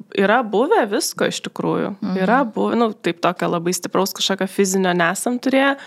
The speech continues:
Speaker 1: bet yra buvę komentarų kažkokių ten, tarkim. Tai mes dar Kaune, kai gyvenom, tai, nu, tokios jaunos ten, e, mergaitės, dvidešimt ten keli metai, tai, pavyzdžiui, eini už rankų susikibę, nieks net dėmesio nekreipia, tarkim, nu, tai baisiai čia, ne?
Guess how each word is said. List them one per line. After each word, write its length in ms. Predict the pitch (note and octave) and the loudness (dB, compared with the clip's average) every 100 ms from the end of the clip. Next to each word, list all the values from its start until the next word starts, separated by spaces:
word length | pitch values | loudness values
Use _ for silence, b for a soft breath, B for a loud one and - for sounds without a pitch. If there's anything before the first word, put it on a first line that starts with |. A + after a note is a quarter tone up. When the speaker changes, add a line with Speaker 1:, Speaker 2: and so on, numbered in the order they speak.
| B B - | B B 0
Speaker 1:
bet 220 | E4+ F#4+ | 2 4
yra 160 | F#4 A3 | 4 2
buvę 420 | E3+ E3+ E3 E3+ F3 | 2 2 2 0 -2
komentarų 760 | F#3+ G3 A#3 F#4 F#4 E4+ D4+ C#4 | -2 -2 0 2 2 2 0 -2
kažkokių 680 | A#3+ - A#3 - A3+ A#3 | -6 -2 -4 0 2 2
ten, 220 | A3+ G3 G3 | 2 0 0
tarkim. 480 | G3 G3 G3 F#3 F#3+ B B _ | -2 0 0 0 0 B B _
Tai 480 | F#3+ F#3+ F#3 F#3 F#3+ - _ _ | 2 4 4 4 0 -8 _ _
mes 280 | F#3+ F#3 F#3+ | 2 4 4
dar 160 | F#3+ F#3 | 0 -2
Kaune, 440 | G3 F#3 F3 A3 | -2 0 2 0
kai 140 | - D4+ | 0 2
gyvenom, 680 | D#4 D4+ D#4+ F4 F4 F4+ F4 B B B _ _ _ | 2 4 4 4 4 4 0 B B B _ _ _
tai, 240 | F#3+ F#3 | 2 4
nu, 80 | F#3+ | 2
tokios 300 | A#3 G#3 F#3+ G3 | 0 0 -2 -2
jaunos 520 | F#3 G3 F#3+ F3 - | 2 4 2 -2 -4
ten, 320 | F3 F3 F3 | -2 -2 0
e, 440 | F3 F3+ F#3+ F#3 F#3 | -2 -2 -2 -2 0
mergaitės, 720 | F3+ F3+ G3+ D4 F4 D4 B3+ | 0 2 2 2 2 0 0
dvidešimt 500 | G#3 A3 A3+ - G#3+ | -2 0 0 -2 -4
ten 200 | G#3+ G#3 | 0 0
keli 260 | G#3 G#3 G#3 | 0 2 2
metai, 400 | G3+ F#3 G3+ G3 | 4 2 2 -4
tai, 120 | F#3+ | -4
pavyzdžiui, 320 | F#3+ F#3 F#3+ | -2 0 2
eini 100 | G3 | 2
už 140 | G#3+ F3+ | 2 2
rankų 240 | G3 C4 | 0 0
susikibę, 460 | C#4 - - D4 D4+ | -4 -8 -6 0 2
nieks 240 | C4 C#4 - | 2 0 -2
net 160 | C4 | 0
dėmesio 400 | C4+ C4 F3 - | 2 2 0 -2
nekreipia, 520 | F3 F3 - D#3+ - - | -2 -2 -2 -4 -2 -2
tarkim, 320 | F3+ F3 G3 | -4 -4 0
nu, 140 | D4+ C#5+ | 2 2
tai 160 | - | -2
baisiai 360 | - E3 - - | -6 -6 -6 -10
čia, 240 | - D#3+ E3 | -10 -8 -2
ne? 180 | E3+ | -2